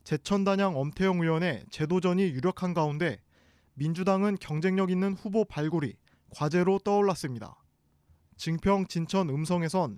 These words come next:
민주당 이모선 의원과 국민의힘 경대수 충북도당 위원장이, 보은 옥천 영동 괴산에선 국민의힘 박덕흠 의원과 민주당 이재한 지역위원장의 재대결이 이뤄질지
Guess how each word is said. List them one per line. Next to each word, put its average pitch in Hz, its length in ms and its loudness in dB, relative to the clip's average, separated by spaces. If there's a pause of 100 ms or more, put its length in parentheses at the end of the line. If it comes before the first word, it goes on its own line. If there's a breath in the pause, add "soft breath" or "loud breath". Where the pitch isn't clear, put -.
민주당 160 540 -2
이모선 170 460 -2
의원과 151 520 -2 (100)
국민의힘 180 540 0
경대수 160 540 -4
충북도당 196 600 -4
위원장이, 151 460 -2 (840 soft breath)
보은 180 380 2
옥천 180 360 -2
영동 160 360 0
괴산에선 151 640 -2 (340)
국민의힘 185 540 0
박덕흠 175 580 -4
의원과 147 460 -2 (540 soft breath)
민주당 160 580 -2
이재한 180 520 0
지역위원장의 170 800 0
재대결이 165 560 0
이뤄질지 143 680 0